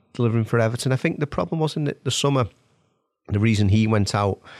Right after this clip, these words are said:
sorry, uh, Vlasic went out on loan and he stayed, is it, it would send the wrong signal for Everton to abandon a young English youngster so,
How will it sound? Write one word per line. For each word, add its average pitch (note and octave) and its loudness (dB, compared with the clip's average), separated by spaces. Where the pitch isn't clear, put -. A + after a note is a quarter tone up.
sorry, G#2+ 0
uh, G#2+ 0
Vlasic A2 -2
went G#2+ 0
out G2+ -2
on G2+ 0
loan G2 0
and F#2 -2
he A2 0
stayed, G2 -2
is G#2 -6
it, - -10
it A#2+ -10
would A#2+ -8
send C3+ -2
the B2 0
wrong A2+ 0
signal A#2+ -2
for A2+ -2
Everton G#2+ -2
to A2 0
abandon G#2+ 0
a G2+ 2
young G#2 2
English G#2+ -2
youngster G#2+ 0
so, - 0